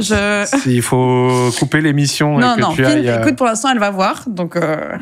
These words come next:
Speaker 1: Mais donc, euh, je sais pas.
Speaker 2: Tu me dis, priorité au perso.
Speaker 1: Oui, oui, j'ai, je, voilà, je te dis, si jamais ça vibre dans les fesses, c'est que
Speaker 2: C'est
Speaker 1: c'est
Speaker 2: le
Speaker 1: ça.
Speaker 2: Si ça vibre et qu'il faut couper court,
Speaker 1: Ouais.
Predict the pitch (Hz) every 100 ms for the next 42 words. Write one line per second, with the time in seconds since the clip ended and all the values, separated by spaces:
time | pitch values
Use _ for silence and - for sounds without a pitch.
0 | - 202 202 214 220 214 202 196 202 269
1 | 277 - - - 175 143 - 117 120 123
2 | 120 143 202 220 214 175 175 175 190 175
3 | 185 175 175 151 - 170 165 185 - 180
4 | 175 190 180 190 180 180 220 220 - -
5 | 170 120 170 - - - 131 151 139 147
6 | 175 147 143 143 135 127 - 131 127 135
7 | 127 143 156 151 - _ _ - 202 -